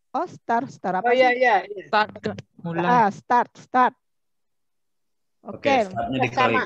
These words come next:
Speaker 4: Oke.
Speaker 2: Sama.
Speaker 1: Heeh. Sampai
Speaker 4: Oh.
Speaker 1: mentok, sampai nu-, ikutin petunjuk, nanti keluarnya keluar halaman pertama ini yang saya tunjukin.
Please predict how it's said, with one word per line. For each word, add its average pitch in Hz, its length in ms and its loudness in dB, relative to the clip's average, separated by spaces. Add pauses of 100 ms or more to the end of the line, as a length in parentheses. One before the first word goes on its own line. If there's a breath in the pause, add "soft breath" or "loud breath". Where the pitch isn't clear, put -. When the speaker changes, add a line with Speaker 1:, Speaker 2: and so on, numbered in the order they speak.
(120)
Speaker 4:
Oke. 113 260 -4 (140)
Speaker 2:
Sama. 196 280 -8
Speaker 1:
Heeh. 190 280 -8 (420)
Sampai 240 320 -4
Speaker 4:
Oh. 269 60 -6
Speaker 1:
mentok, 285 580 0
sampai 262 320 -2
nu-, 247 320 -14
ikutin 254 480 -8
petunjuk, 240 480 -10
nanti 277 400 -4
keluarnya 247 480 -2
keluar 277 400 -4
halaman 226 400 2
pertama 233 400 -4
ini 240 160 -6
yang 202 160 -8
saya 202 80 -6
tunjukin. 190 560 -14